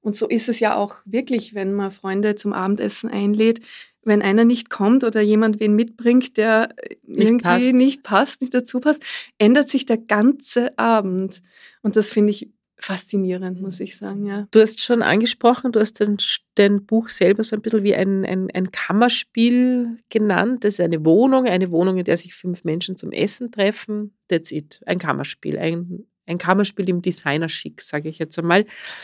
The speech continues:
Speaker 2: Was ist denn das Reizvolle beim Schreiben an so wenig Handlung? Also keine große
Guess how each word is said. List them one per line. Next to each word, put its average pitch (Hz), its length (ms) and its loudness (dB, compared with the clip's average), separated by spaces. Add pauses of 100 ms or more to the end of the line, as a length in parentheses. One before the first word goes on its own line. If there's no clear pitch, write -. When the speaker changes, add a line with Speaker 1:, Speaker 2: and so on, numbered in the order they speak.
(260)
Speaker 2:
Was 175 260 4
ist - 400 -2
denn 233 160 4
das 208 220 -4
Reizvolle 208 720 2
beim 202 200 -4
Schreiben 202 460 -2
an 202 160 0
so 202 260 0
wenig 196 400 -2
Handlung? 160 440 2
Also 147 240 -4 (240)
keine 185 340 0
große 175 760 -2